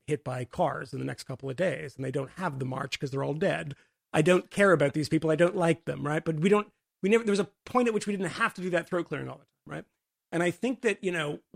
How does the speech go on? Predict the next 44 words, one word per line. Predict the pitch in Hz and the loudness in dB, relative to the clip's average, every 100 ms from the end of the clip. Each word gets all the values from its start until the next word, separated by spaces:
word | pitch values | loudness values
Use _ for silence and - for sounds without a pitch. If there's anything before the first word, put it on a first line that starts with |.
| - | -10
when | 190 175 160 135 _ | -4 -2 -2 -6 _
Donald | 175 175 208 | -4 -2 -4
Trump | - 190 190 | -6 -6 -6
became | 160 - 165 165 | -10 -10 -6 -4
this | 147 - - | -6 -12 -16
avatar | 143 156 165 - 143 135 - - - _ _ _ _ - | -12 -8 -10 -10 -10 -8 -10 -12 -16 _ _ _ _ -2
of | 151 147 127 117 | 2 2 0 -6
the | 151 - | -8 -2
alt-right, | 170 180 156 156 151 147 - _ _ | -2 -2 -2 -2 -2 -6 -14 _ _
of, | 143 135 135 127 _ - | -10 -8 -8 -12 _ -10
you | 143 | -8
know, | 135 | -8
the | |
kind | 123 139 | -10 -12
of | 127 | -8
Richard | 143 - 135 | -8 -6 -8
Spencer | - 160 147 156 143 | -4 -4 -4 -6 -8
type | 143 143 | -10 -12
class, | _ 151 143 139 135 - - _ _ | _ -12 -10 -10 -10 -12 -14 _ _
and | 151 | -6
he | 123 202 | -2 0
was | 196 | 2
their | 135 180 | 4 2
guy, | 170 185 175 135 147 139 | 4 2 2 -2 -4 -8
and | 139 | -6
you | 147 | -6
would | 143 | -6
see | - 233 | -4 -2
those | 226 147 - | -2 -2 -6
people, | 143 135 147 160 - _ _ | -12 -10 -12 -14 -16 _ _
the | - | -10
Proud | - 185 185 165 | -2 0 0 0
Boys | 160 156 147 147 143 | 2 2 2 -2 -2
or | 131 | -4
whatever, | 147 156 139 135 | -2 -2 -2 -4
going | 143 147 | -6 -6
in | |
the | 147 | -6
street | - 147 147 | -6 -8 -8
with | 123 | -12
Trump | - 147 131 | -8 -8 -6
hats | 139 - | -8 -8
and | 147 | -10
everything, | 139 143 | -10 -10